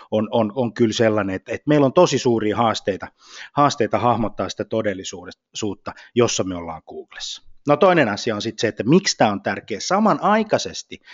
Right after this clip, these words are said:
nyt tässä kaksituhatta viisitoista, ö, on tapahtunut sillä tavalla, että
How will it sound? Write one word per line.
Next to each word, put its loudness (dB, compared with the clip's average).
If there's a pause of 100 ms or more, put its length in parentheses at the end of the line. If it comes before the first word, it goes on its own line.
(220)
nyt 0
tässä 0
kaksituhatta 0
viisitoista, 0
ö, -10
on 0
tapahtunut 2
sillä 4
tavalla, 2
että 0